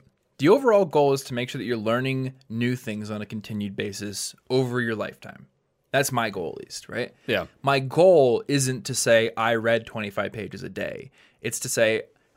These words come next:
Speaker 1: "I am learning things across a wide span of topics, wide breadth of knowledge." You know, I'm, I'm continuing to progress and evolve and learn over time.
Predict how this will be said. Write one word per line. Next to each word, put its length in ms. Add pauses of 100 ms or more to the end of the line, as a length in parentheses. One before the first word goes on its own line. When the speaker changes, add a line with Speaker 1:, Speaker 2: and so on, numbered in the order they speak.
Speaker 1:
"I 120
am 180
learning 360
things 360
across 380
a 60
wide 640 (140)
span 640
of 140
topics, 560
wide 340
breadth 240
of 80
knowledge." 540 (360)
You 140
know, 80
I'm, 240
I'm 140
continuing 600
to 120
progress 440
and 100
evolve 300
and 80
learn 380
over 240
time. 540